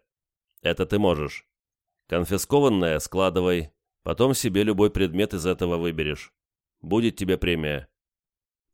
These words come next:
Можно родственников в помощь?» Я, конечно, хотел отдать их ему после наземной операции, пусть бы их сержант поднатаскал в военном деле. А ладно,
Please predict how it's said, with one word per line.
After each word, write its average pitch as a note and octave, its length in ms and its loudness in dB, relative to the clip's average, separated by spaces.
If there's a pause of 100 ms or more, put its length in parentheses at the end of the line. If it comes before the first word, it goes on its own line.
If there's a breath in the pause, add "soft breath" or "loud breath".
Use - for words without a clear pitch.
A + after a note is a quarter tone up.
(140)
Можно B2 640 2
родственников F#2+ 680 0
в - 60 -18
помощь?» E2 460 -2 (920)
Я, D2+ 180 -2
конечно, D#2+ 460 -4
хотел E2 340 -2
отдать D#2 380 -2
их E2 140 -6
ему D#2+ 500 -4
после E2 260 -4
наземной D#2+ 500 -4
операции, F2 680 -2 (440)
пусть F#2+ 220 -2
бы F#2+ 160 2
их F2 60 -2
сержант F2+ 440 0
поднатаскал E2+ 680 -4
в D#2 40 -6
военном E2 420 -2
деле. D2 380 -4 (680)
А D#2 200 -2
ладно, D2+ 460 -4